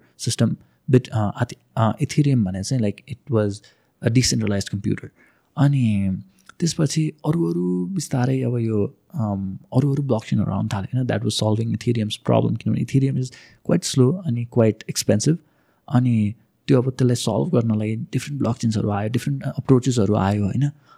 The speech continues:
अनि त्यसपछि डिफ्रेन्ट डिफ्रेन्ट ब्लकचेन्सहरू भयो। अहिले, like, you have thousands of blockchains in existence, होइन? So, अ,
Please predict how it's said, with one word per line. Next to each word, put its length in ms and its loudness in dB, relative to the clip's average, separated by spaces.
अनि 680 0
त्यसपछि 440 -2
डिफ्रेन्ट 320 -4
डिफ्रेन्ट 280 -4
ब्लकचेन्सहरू 420 -2
भयो। 80 0
अहिले, 300 -2
like, 180 -4
you 100 4
have 140 -4
thousands 360 0
of 120 -4
blockchains 400 -6
in 60 -4
existence, 460 -6
होइन? 160 -4
So, 420 2
अ, 320 0